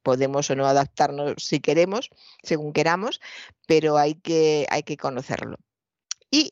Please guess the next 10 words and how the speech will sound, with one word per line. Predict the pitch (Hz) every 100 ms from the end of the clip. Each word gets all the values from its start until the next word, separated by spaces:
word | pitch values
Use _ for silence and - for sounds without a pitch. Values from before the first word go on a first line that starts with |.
| -
en | 220
los | 180 175
gentilicios, | - 269 226 202 233 - - 123
que | -
es | 139
de | 143
donde | 139 139
hemos, | 139 139 135 -
eh, | 135 135 131 127 - - - - - -
eh, | -